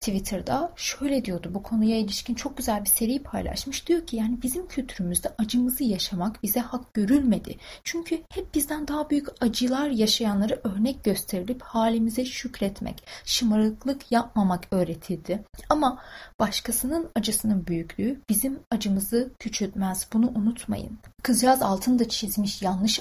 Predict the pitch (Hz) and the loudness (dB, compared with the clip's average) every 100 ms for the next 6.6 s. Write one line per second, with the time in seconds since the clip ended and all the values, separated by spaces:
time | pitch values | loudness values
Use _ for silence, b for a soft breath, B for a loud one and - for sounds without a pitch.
0 | - 196 196 - 196 196 214 - 220 - | 2 4 4 2 0 0 -2 -2 -2 0
1 | 196 196 196 - 202 208 185 - 190 208 | 4 4 4 2 4 4 2 0 -4 -2
2 | - 208 - 196 196 175 - - 214 - | 0 0 0 0 0 -2 -4 -2 0 0
3 | 185 185 180 175 170 180 214 339 - B | 0 0 2 0 2 2 2 2 0 B
4 | B - 226 208 - - - 208 190 302 | B 4 6 6 4 -4 -4 -2 2 0
5 | - 240 269 - 262 262 285 - - 262 | 2 0 0 0 0 0 -2 -4 0 2
6 | 226 190 170 - 294 | 4 2 -2 0 -2